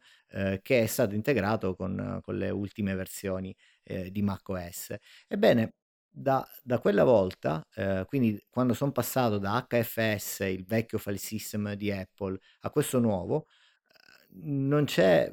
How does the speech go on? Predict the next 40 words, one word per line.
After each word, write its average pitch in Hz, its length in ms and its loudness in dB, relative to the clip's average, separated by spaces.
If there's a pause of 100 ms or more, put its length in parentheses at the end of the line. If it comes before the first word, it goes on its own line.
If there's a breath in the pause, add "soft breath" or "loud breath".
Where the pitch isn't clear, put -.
(120)
eh, 123 320 -2
volta 156 640 2
in 117 160 2
cui 127 200 2
non 110 140 4
ho 104 80 4
un 98 120 2
problema. 92 560 -6
Cioè, - 180 -14
dire, 123 160 4
una 117 180 6
volta 143 300 6
su 127 220 -4
due, 170 400 4 (260 loud breath)
quando 113 500 4
inizio 113 440 0
il - 80 -10
Time 113 160 2
Machine 123 840 -2
backup, 113 680 -2 (240 soft breath)
eh, 104 360 2
il 110 80 0
sistema 113 380 0
fallisce, 95 640 -10
con 120 260 2
errori 120 800 2
sempre 135 400 0
diversi. 101 500 -2
A 101 60 -6
volte 113 300 -2
mi 110 100 0
dice 107 260 -4
che 107 100 0
non 107 200 -4
trova 98 240 -6
il 98 100 -10
disco, 98 560 -8
quando 101 280 -4
invece 101 360 -6
è 98 160 -4